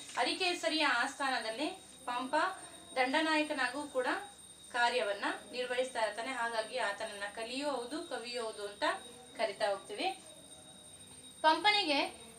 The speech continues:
ಕವಿತಾ ಗುಣಾರ್ಣವ ಅನ್ನುವಂತಹ ಒಂದು ಪ್ರಮುಖವಾದ ಬಿರುದಿರೋದನ್ನ ಕಾಣ್ಬೋದು. ಯಾಕೆಂದ್ರೆ ಅರಿಕೇಸರಿಗೆ ಗುಣಾರ್ಣವ ಅನ್ನುವಂತಹ ಬಿರುದು ಸಿಕ್ಕಿರುತ್ತೆ.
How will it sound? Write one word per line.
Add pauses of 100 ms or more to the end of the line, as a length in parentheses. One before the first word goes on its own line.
ಕವಿತಾ
ಗುಣಾರ್ಣವ
ಅನ್ನುವಂತಹ
ಒಂದು
ಪ್ರಮುಖವಾದ (100)
ಬಿರುದಿರೋದನ್ನ (380)
ಕಾಣ್ಬೋದು.
ಯಾಕೆಂದ್ರೆ (100)
ಅರಿಕೇಸರಿಗೆ
ಗುಣಾರ್ಣವ (100)
ಅನ್ನುವಂತಹ
ಬಿರುದು
ಸಿಕ್ಕಿರುತ್ತೆ.